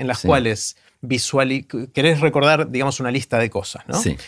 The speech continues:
Speaker 1: Entonces, eh, lo que haces es, vos ya tenés códigos prefijados de los números del uno al veinte, digamos.
Speaker 2: Sí.
Speaker 1: Entonces decís, "Para mí el uno es tal imagen, el
Speaker 2: El
Speaker 1: dos
Speaker 2: dos
Speaker 1: es tal imagen, el tres
Speaker 2: sí.
Speaker 1: lo que fuera",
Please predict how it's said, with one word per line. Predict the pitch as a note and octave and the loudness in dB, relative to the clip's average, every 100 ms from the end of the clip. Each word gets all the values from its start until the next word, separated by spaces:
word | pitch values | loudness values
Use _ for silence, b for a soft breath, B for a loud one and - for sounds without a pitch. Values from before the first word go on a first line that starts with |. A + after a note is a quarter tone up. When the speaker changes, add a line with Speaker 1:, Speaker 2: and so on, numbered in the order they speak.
| B B | B B
Speaker 1:
Entonces, | C3 C3+ C#3 C3 A#2+ - | -6 -2 -2 -2 -4 -8
eh, | - C3 B2 A#2+ B2 | -4 -2 0 -2 -2
lo | C#3 C3 | -2 -2
que | C#3+ | 0
haces | C#3+ E3+ F3 E3+ | 0 0 0 0
es, | C#3 A#2 - | 0 0 -6
vos | B2+ A#2 C3+ | -6 -4 -2
ya | C#3 | -2
tenés | C#3 B2+ - | 0 -2 -4
códigos | - E3 D#3 C3+ A2 G#2+ | 0 4 4 4 0 -2
prefijados | A#2+ A#2 B2 - D#3 A#2 G#2+ G#2+ - | -4 -4 -6 2 4 4 0 -4 -10
de | C3 A#2+ A#2+ A#2 A2+ | -12 -4 -2 0 -2
los | A2 A#2 | -2 0
números | D3+ D3+ B2+ A#2 | 2 2 2 0
del | A#2 | -2
uno | B2+ | 0
al | B2 | 2
veinte, | C#3 B2 A#2 | 2 2 0
digamos. | A#2 B2+ D3+ G#3 - B | 2 2 2 -2 -6 B
Speaker 2:
Sí. | B - | B -2
Speaker 1:
Entonces | F3+ B2 C3+ | 0 2 2
decís, | C3 - | 0 0
"Para | B2+ B2 | 0 2
mí | D3 D#3+ D#3+ | 2 0 0
el | C3+ B2+ E3 | -2 -2 2
uno | D#3 D3+ C#3 | 4 4 2
es | A#2+ - | 0 0
tal | C#3 C3 | 0 2
imagen, | C3+ F3+ E3+ F#3+ F#3+ - | 2 2 2 0 0 -2
el | B2 | -2
Speaker 2:
El | C#3+ | 2
Speaker 1:
dos | C#3+ | 2
Speaker 2:
dos | - | 2
Speaker 1:
es | |
tal | E3 D3 | 2 2
imagen, | F3+ F#3 G#3+ F3 | 4 2 4 2
el | D3 | 2
tres | D3+ D#3 D#2 | 2 0 -2
Speaker 2:
sí. | |
Speaker 1:
lo | C#3 | -8
que | C3+ | -8
fuera", | - E3+ G3 | -2 0 0